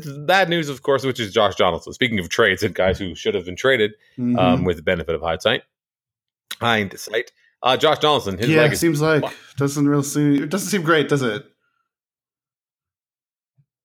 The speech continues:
Speaker 2: Fucked right into,
Speaker 1: I
Speaker 2: right,
Speaker 1: mean,
Speaker 2: right into a qualifying offer.
Speaker 1: So he, he,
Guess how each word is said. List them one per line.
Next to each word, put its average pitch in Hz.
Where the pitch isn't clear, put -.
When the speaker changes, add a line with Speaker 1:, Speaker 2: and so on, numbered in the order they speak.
Speaker 2:
Fucked 196
right 196
into, 190
Speaker 1:
I 143
Speaker 2:
right, 180
Speaker 1:
mean, 233
Speaker 2:
right 220
into 208
a 180
qualifying 131
offer. 107
Speaker 1:
So 147
he, 160
he, -